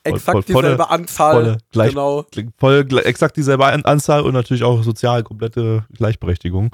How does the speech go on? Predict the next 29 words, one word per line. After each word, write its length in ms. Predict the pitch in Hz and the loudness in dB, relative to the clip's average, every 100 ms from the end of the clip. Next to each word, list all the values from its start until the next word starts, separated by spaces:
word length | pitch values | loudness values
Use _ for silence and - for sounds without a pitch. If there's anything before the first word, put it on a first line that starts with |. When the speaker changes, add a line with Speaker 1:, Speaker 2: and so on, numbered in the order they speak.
| - - - - | -8 -18 -20 -2
Speaker 2:
Jetzt 180 | 151 170 | 2 4
hat 120 | 214 | 2
sich 100 | 202 | 2
das 140 | 190 175 | 2 2
Blatt 240 | 190 180 | 2 2
gewendet. 460 | 180 165 160 104 90 | 2 2 4 2 4
Jetzt 500 | 113 - - - - _ - | 2 2 -8 -20 -20 _ -4
regieren 600 | 110 113 110 110 107 101 - | -2 0 2 2 2 0 -2
die 80 | - | -6
Frauen. 440 | - 98 92 80 78 _ _ - | -2 2 2 0 -6 _ _ 0
Denn 200 | 92 92 | 2 2
sie 380 | 95 92 95 101 _ | 0 -2 0 -2 _
machen 560 | 85 87 - 101 98 98 - | -4 -4 2 4 4 2 0
den 80 | |
Großteil 420 | 92 92 92 - 90 | 0 2 0 0 2
der 80 | |
Bevölkerung 540 | 90 85 104 123 87 78 | 2 2 -2 -2 -6 -2
aus 240 | 85 - | -2 0
und 100 | 101 | -4
es 60 | - | -4
gibt 120 | - | -2
noch 80 | 151 | 2
ein 100 | 151 | 2
paar 160 | 151 | 2
wenige 220 | 151 151 143 | 0 0 2
Männer. 300 | 135 120 - - - - _ _ _ - | 2 2 -2 -8 -18 -18 _ _ _ -4
Diese 200 | 175 180 | -2 2
wenigen 260 | 185 185 | 0 2
Männer, 340 | 143 170 175 | 2 4 2